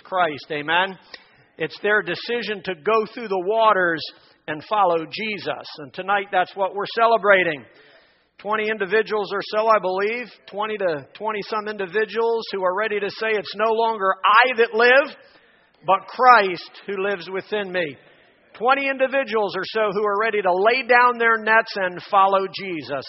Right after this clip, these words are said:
Amen? The truth is, in a world that's filled with unrighteousness,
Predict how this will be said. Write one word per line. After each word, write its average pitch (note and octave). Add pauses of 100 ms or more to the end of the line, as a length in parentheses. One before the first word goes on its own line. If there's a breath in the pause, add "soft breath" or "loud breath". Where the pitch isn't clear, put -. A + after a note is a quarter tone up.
Amen? F#3+ (720 soft breath)
The D3+
truth A#3
is, A3+
in G3
a F#3+
world G#3
that's -
filled G#3
with F3+
unrighteousness, G3+